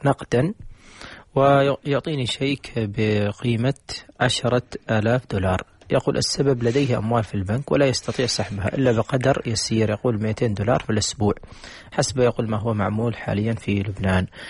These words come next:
فيقي-، فيقول: أعطيه أربعة آلاف نقداً ويعطيني هذا الشيك بعشرة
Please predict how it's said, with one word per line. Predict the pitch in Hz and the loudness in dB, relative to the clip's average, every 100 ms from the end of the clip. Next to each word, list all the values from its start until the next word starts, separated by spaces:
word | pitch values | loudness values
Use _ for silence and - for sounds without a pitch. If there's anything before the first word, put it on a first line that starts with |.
| - - | -16 -8
فيقي-، | - 165 165 160 - 156 | 2 4 4 2 0 -8
فيقول: | 117 135 131 123 135 | 0 0 4 2 2
أعطيه | 123 - 139 104 - | 2 2 2 2 -2
أربعة | 143 117 104 - | -4 2 2 2
آلاف | 110 113 101 | 2 2 2
نقداً | 123 - 110 131 | -2 0 0 0
ويعطيني | 110 - - 110 107 | 0 -4 -2 -2 0
هذا | 107 107 | -2 -2
الشيك | 101 - 110 | -4 -6 -6
بعشرة | 101 104 101 - - - | -4 -2 -2 -4 -4 -2